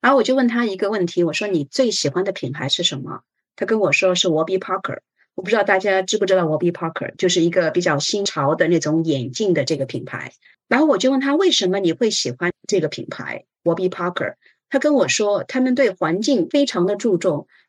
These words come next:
对全人类的一些不公平的现象会做出很多的贡献。我就突然只觉得，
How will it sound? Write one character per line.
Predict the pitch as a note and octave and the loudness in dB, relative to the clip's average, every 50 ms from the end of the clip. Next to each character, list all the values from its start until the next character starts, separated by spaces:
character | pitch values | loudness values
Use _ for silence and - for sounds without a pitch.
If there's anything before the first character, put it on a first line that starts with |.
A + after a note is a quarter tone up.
| _ - | _ 0
对 | C4+ B3+ G#3+ F#3+ F#3 | 2 4 4 2 0
全 | - - F#3+ G#3 A#3+ | 0 0 0 0 2
人 | A3+ A3+ A#3 | 2 2 2
类 | B3 B3 G3+ E3 | 4 4 2 2
的 | - C#3 A#2+ A#2 - - | 2 0 -2 -2 -4 -2
一 | G3 | -2
些 | F3+ F3+ - - F3 F3 E3+ F3 F3 - _ _ _ _ | -2 0 2 4 4 4 4 2 -2 -6 _ _ _ _
不 | C4+ C4 | -2 0
公 | A#3 - C#4+ C#4+ D4 | 2 2 2 2 2
平 | C#4 - - D#3+ F3 | 0 0 0 2 2
的 | G3 F#3+ | 2 0
现 | - - A#3 F3+ E3 D3+ | 0 0 0 0 0 -2
象 | - G3+ E3 C3+ B2 - - _ _ _ | -2 -4 -4 -4 -6 -12 -20 _ _ _
会 | - A3 | 0 0
做 | G#3+ - A#3 F#3+ | 2 0 -2 -2
出 | - - G#3+ | -2 -4 -4
很 | - G#3 D3+ C#3+ | -4 -4 -4 0
多 | C#3 F3+ F#3+ | 0 0 0
的 | F3+ | 0
贡 | F3+ G3+ F3+ D#3+ | 0 0 -2 -2
献。 | - - E3 C#3 - _ _ _ _ _ - | -2 -4 -4 -6 -6 _ _ _ _ _ 0
我 | B3+ | 0
就 | C4+ D#4 | 0 0
突 | D4+ - F#4+ | 0 2 2
然 | F4 E4 E4 | 4 4 2
只 | - A3 | 0 -2
觉 | F#3 - F3+ E3+ | -2 -2 -2 0
得， | F3+ F#3+ F#3 | 0 -2 -2